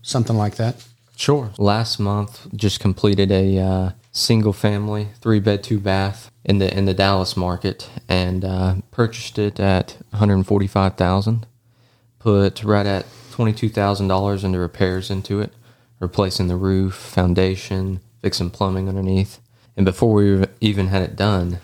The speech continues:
Speaker 2: we had an offer at two hundred eighty-five thousand. So before it was even completed, we had a option to have a fifty-eight percent return within forty days.
Speaker 1: You had an opportunity to make a hundred thousand dollars within forty days.
Speaker 2: Yes.
Speaker 1: On a hundred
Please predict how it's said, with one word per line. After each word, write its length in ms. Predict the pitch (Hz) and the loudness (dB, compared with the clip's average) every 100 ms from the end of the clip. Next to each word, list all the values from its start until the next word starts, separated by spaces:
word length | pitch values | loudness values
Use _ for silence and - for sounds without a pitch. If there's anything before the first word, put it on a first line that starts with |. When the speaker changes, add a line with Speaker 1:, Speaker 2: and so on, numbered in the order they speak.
| - | -4
Speaker 2:
we 140 | 95 | 0
had 100 | 95 | 2
an 80 | 90 | 2
offer 380 | 92 95 - 92 | 0 -2 -4 -8
at 140 | - | -8
two 160 | - 98 | -4 0
hundred 180 | 92 87 | 2 2
eighty-five 460 | 87 82 64 71 | -2 -2 -4 -4
thousand. 480 | - 58 53 - - - _ _ _ _ _ | -8 -10 -10 -10 -12 -14 _ _ _ _ _
So 400 | - 92 80 78 - - | -2 -2 -2 -8 -14 -12
before 240 | - - 110 | -4 2 2
it 60 | |
was 100 | 98 | 2
even 200 | 101 95 | 0 0
completed, 480 | 92 90 101 95 90 | -4 -4 -2 0 -2
we 180 | 95 92 | -2 -4
had 200 | 92 92 | -4 -4
a 220 | 90 87 - _ _ _ _ - | -4 -6 -12 _ _ _ _ -6
option 540 | 98 98 - 104 95 | -2 -2 -4 -2 0
to 60 | 90 | 0
have 180 | 95 | 0
a 40 | 90 | -2
fifty-eight 480 | - 104 101 95 - | -2 -2 0 -2 -2
percent 360 | 92 - 90 | -6 -4 -4
return 500 | 82 - 92 87 87 92 - - | -6 -2 -2 -2 -6 -10 -18 -6
within 300 | 95 87 87 | 0 0 0
forty 280 | 95 87 | 0 0
days. 440 | 78 78 85 - - _ _ _ _ _ _ _ | -2 -4 -6 -8 -12 _ _ _ _ _ _ _
Speaker 1:
You 140 | - 113 | -4 -2
had 100 | 113 | 0
an 80 | |
opportunity 540 | 120 123 113 139 127 127 | 0 0 0 2 2 4
to 80 | 117 | 4
make 180 | 117 | 4
a 80 | 113 | 4
hundred 240 | 110 131 117 | 2 2 2
thousand 380 | 127 127 113 | 2 4 4
dollars 360 | 123 123 135 127 | 4 4 2 2
within 240 | 113 113 | 0 2
forty 320 | 104 120 120 117 | 2 2 2 2
days. 380 | 95 - - - - _ - | 0 -4 -8 -8 -14 _ -12
Speaker 2:
Yes. 400 | - - - - _ _ - | -6 -6 -8 -14 _ _ -6
Speaker 1:
On 500 | 110 110 110 107 107 | -2 0 2 2 0
a 80 | |
hundred 760 | 101 - 135 135 123 135 123 120 | -2 -2 0 2 2 2 2 0